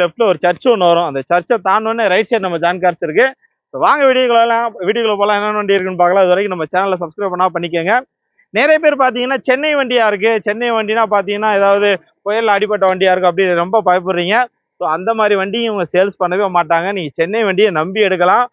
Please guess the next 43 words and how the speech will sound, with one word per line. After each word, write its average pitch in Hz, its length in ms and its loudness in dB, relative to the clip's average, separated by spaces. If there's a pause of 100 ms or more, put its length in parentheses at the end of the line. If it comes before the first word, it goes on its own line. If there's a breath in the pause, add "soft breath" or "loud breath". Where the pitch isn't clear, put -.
(300 soft breath)
வாங்க 208 260 2
வீடியோக்குள்ள 214 360 2
போலாம், 202 180 2
என்னென்ன 196 260 -4
வண்டி 185 140 -4
இருக்குன்னு 175 260 -4
பார்க்கலாம். 190 240 0
இது 147 120 -4
வரைக்கும் 175 220 -4
நம்ம 147 160 -6
சேனலை 175 280 0
சப்ஸ்கிரைப் 170 340 -4
பண்ணா 170 200 2
பண்ணிக்கோங்க. 160 380 0 (480)
பக்கத்துல 185 260 -2
இருக்க 175 180 -4
பெல் 180 140 -2
பட்டனை 190 200 -2 (120)
தட்டி 202 160 0
விட்டுருங்க. 131 280 -6 (960)
வணக்கம் 285 380 -4
நண்பர்களே, 240 420 -2 (120)
நாம 247 200 0
இந்த 226 140 -6
வீடியோல 226 340 -2
பார்க்க 190 240 -4
போற 175 120 -2 (120)
மொத 208 180 -6 (180)
லோ 208 80 0 (100)
பட்ஜெட் 196 280 -6
வண்டி 180 240 -6
பாத்தீங்கன்னா 175 400 -6 (100)
மாருதி 285 380 -2 (160)
Omni-ங்க. 208 360 -6 (560 soft breath)
இந்த 240 180 -10
வண்டிக்கு 269 280 -6
இவங்க 226 240 -4
கோட் 254 200 -4
பண்ணியிருக்க 220 340 -4 (100)
பிரைஸே 208 280 -4 (100)
பாத்தீங்கன்னா 175 380 -6 (100)
வெறும் 185 320 -4
ஒரு 185 120 -2